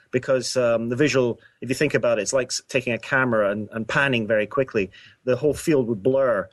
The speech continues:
So you'd be constantly seeing this blurred image. So the brain edits that out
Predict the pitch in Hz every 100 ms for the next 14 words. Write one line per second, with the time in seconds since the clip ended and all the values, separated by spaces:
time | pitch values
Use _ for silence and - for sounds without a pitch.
0 | _ - - 139 135 127 - 165 160 131
1 | 131 - 143 120 104 98 131 127 120 131
2 | 101 - 131 117 143 143 135 139 127 -
3 | 123 98 143 135 98